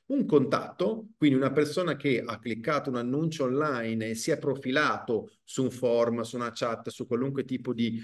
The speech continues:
punto di contatto digitale, quindi che avete sul sito,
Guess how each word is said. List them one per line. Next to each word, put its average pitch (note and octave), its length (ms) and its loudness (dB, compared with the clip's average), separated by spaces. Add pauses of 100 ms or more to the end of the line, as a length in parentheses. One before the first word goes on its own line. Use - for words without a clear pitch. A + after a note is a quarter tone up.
(100)
punto C#3 280 2
di A#2 100 0
contatto A#2+ 340 -2
digitale, G#2+ 580 -2
quindi G#2 180 -6
che G2+ 100 -10
avete A2 280 -4
sul C3 180 -8
sito, B2+ 580 0